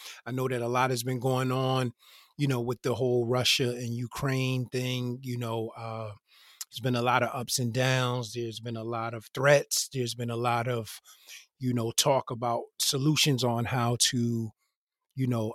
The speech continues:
um, solve the problem. So, you know, we just got a lot going on. It has, you know, obviously people in those countries on edge. You know, it even has people here on edge, you know, whether you're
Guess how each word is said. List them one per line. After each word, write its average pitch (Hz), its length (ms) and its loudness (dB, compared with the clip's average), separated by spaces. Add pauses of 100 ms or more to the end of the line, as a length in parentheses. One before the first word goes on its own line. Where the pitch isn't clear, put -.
um, 107 460 -10
solve 143 400 2
the 139 80 -2
problem. 135 480 2
So, 143 240 0
you 170 100 0
know, 160 120 4
we 160 100 2
just 170 160 0
got 165 160 4
a 127 40 0
lot 127 280 2
going 127 320 2
on. 127 320 -2
It 120 80 -8
has, 127 480 -6 (400)
you 143 80 0
know, 127 160 2
obviously 143 480 2
people 135 380 -4
in 127 80 -2
those 131 240 2
countries 127 520 -2
on 123 240 0
edge. 127 580 -2
You 139 120 -2
know, 120 160 0
it 113 80 -2
even 123 280 -4
has 123 300 -6
people 131 300 -4
here 160 340 8
on 127 280 0
edge, 131 480 2 (280)
you 143 80 -2
know, 131 120 4
whether 123 280 0
you're 123 380 0